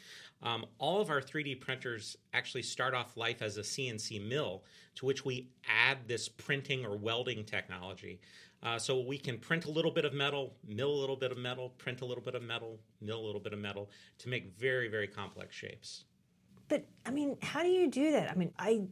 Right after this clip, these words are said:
Speaker 2: think that you also embed sensors into this metal. And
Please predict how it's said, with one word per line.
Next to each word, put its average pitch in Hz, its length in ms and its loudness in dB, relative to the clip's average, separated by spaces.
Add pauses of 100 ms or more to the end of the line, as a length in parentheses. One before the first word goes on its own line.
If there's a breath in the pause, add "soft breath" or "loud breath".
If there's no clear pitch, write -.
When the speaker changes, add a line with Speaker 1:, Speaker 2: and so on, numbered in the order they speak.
(140)
Speaker 2:
think 330 320 2
that - 120 8
you 220 200 4
also 226 480 8
embed 202 640 4
sensors 170 1120 0
into 165 720 2
this 156 240 -2
metal. 160 300 2 (500 loud breath)
And 190 440 6